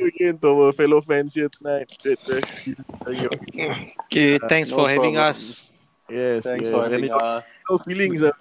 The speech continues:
Speaker 1: huh?
Speaker 2: No, no feelings, ah. Hopefully
Speaker 1: No
Speaker 2: you'll be
Speaker 1: feelings.
Speaker 2: invited back again.
Speaker 1: Hey, no problem, man. We hope to hear from you soon, man.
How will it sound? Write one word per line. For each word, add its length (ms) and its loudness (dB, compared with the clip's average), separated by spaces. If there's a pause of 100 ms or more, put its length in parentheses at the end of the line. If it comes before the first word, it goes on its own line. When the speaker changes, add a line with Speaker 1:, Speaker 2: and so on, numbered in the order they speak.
(200)
Speaker 1:
huh? 200 -8 (480)
Speaker 2:
No, 160 0
no 160 0
feelings, 400 -2
ah. 240 0
Hopefully 600 0
Speaker 1:
No 60 -2
Speaker 2:
you'll 180 -4
be 120 -4
Speaker 1:
feelings. 100 -6
Speaker 2:
invited 300 -2
back 180 -6
again. 240 -10 (720)
Speaker 1:
Hey, 260 -4
no 180 -4
problem, 460 -6
man. 460 -12 (840)
We 60 -6
hope 200 0
to 80 -4
hear 240 -2
from 220 -2
you 80 -4
soon, 340 -8
man. 200 -18